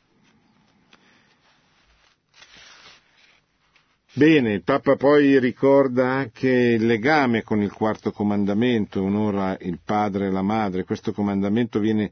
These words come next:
subito dopo quelli che riguardano direttamente Dio, ed è molto importante. Contiene qualcosa di sacro, di divino, qualcosa che sta alla radice di ogni altro genere di rispetto fra gli uomini.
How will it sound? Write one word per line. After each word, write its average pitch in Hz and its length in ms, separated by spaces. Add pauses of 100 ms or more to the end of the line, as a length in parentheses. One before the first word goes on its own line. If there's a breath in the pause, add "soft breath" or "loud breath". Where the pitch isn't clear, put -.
(520 soft breath)
subito 135 560
dopo 107 320
quelli 110 540 (420 soft breath)
che - 140
riguardano 110 600
direttamente 95 840
Dio, 85 300
ed 82 100
è 92 40
molto 92 280
importante. 82 840
Contiene 113 440
qualcosa 110 460
di 98 120
sacro, 87 640
di 92 160
divino, 92 680 (880 soft breath)
qualcosa 120 460
che 113 140
sta 120 240
alla 113 200
radice 117 540
di 101 140
ogni 110 220
altro 98 360
genere 113 500
di 101 140
rispetto 92 580
fra 92 220
gli 87 160
uomini. 78 440